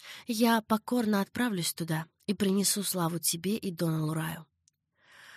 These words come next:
Больше не о чем было говорить. Так мало времени им оставалось. И оба молча поклялись не тратить его попусту. «По-моему, я отыскал для тебя подходящую невесту, сын мой»,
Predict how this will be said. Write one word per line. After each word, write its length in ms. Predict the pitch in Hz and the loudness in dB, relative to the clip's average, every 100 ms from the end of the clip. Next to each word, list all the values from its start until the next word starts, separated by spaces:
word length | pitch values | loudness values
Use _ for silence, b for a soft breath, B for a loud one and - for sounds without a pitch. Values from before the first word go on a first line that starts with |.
| B B B | B B B
Больше 460 | 196 247 311 - 269 | 2 6 8 6 4
не 180 | 285 302 | 4 4
о 80 | |
чем 260 | 214 - 160 | 4 2 2
было 180 | 156 151 | 0 -2
говорить. 640 | 165 156 151 160 - - _ _ _ | -4 -4 -4 -6 -10 -12 _ _ _
Так 240 | - 262 - | 2 2 4
мало 300 | 226 220 190 | 2 4 4
времени 480 | 180 208 196 156 147 | 2 2 2 2 2
им 100 | 143 | 2
оставалось. 680 | 147 - 151 143 170 - - B B B B | 0 -2 -8 -8 -6 -8 -10 B B B B
И 120 | 226 | 4
оба 320 | 240 320 277 285 | 8 8 8 8
молча 480 | 220 262 311 - | 8 6 2 0
поклялись 600 | 254 208 190 170 180 214 | -2 -2 -2 0 0 -2
не 140 | 208 180 | 0 -2
тратить 500 | - 151 170 185 - | -2 -4 -4 -6 -6
его 140 | 165 | -4
попусту. 680 | 156 156 143 170 - 196 120 b b b b b b _ _ _ _ _ _ | -6 -8 -6 -4 -4 -4 -16 b b b b b b _ _ _ _ _ _
«По-моему, 640 | 185 180 185 190 190 180 | 10 10 12 10 10 8
я 240 | 160 151 165 | 6 6 4
отыскал 500 | 151 151 - 175 170 | 4 4 4 4 2
для 180 | 160 151 | 4 2
тебя 280 | 156 165 | 2 2
подходящую 800 | 165 151 - 160 160 156 - 160 | 2 0 0 2 4 6 4 4
невесту, 540 | 156 160 156 165 - 147 | 4 4 4 4 2 2
сын 340 | - 143 139 | 2 4 4
мой», 240 | 139 139 | 2 0